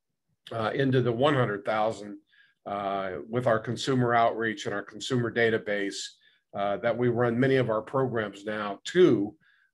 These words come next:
uh, and expose and, and promote our P G A golf professional, uh, with huge success. Just to give you an idea there, uh, we do these, uh, we do our featured coach emails,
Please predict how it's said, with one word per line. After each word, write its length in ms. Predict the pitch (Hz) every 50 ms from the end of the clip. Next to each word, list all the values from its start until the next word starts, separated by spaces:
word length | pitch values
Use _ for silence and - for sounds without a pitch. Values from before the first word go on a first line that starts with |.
| _ -
uh, 380 | 98 101 101 101 98 98 101 -
and 200 | 101 113 113 113
expose 760 | 110 104 - - - - 135 139 135 131 131 139 123 123 120
and, 140 | 107 101 98
and 220 | 113 107 104 101
promote 380 | - - 120 120 135 139 135 123
our 120 | 117 113 113
P 160 | - 127 120
G 160 | 104 113 110
A 60 | 107
golf 300 | 101 117 123 127 123 127
professional, 720 | - 98 - - 110 104 98 - - 110 104 101 104 98 - _ _ _ _ _ _ _ _
uh, 360 | - 101 98 95 98 95 95 -
with 240 | - 113 117 113 113 -
huge 360 | - - 190 202 170 131 -
success. 580 | - - 113 - - - 147 143 117 98 -
Just 200 | - 170 139 -
to 40 | -
give 120 | 139 139 135
you 80 | 135
an 40 | 131
idea 360 | 127 123 120 120 123 117 110
there, 440 | 104 113 131 139 131 120 107 95 - _ _ _ _ _ _ _ _ _ _ -
uh, 400 | 107 107 107 104 107 107 107 104
we 180 | 117 123 139 143
do 180 | 127 147 143
these, 360 | 127 131 127 120 117 110 - -
uh, 200 | 120 110 104 107
we 140 | 117 135 135
do 160 | 127 143 139
our 120 | 127 120
featured 480 | 120 - - 156 156 147 - 147 120 -
coach 320 | - 143 143 139 127 131
emails, 560 | 127 135 147 139 131 120 110 110 107 104 101